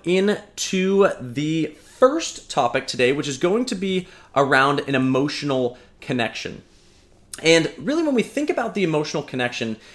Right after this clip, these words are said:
in my opinion, this is the most important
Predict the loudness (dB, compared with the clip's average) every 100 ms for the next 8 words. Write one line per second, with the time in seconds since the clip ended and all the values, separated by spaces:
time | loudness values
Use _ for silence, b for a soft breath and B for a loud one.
0 | B B 2 2 4 2 0 -2 0 2
1 | 2 0 -4 -6 -4 -2 -2 -2 2 2
2 | 2 4 6 6 2 -4 -2 -2 -4 0
3 | 0 0 -6 -8 -12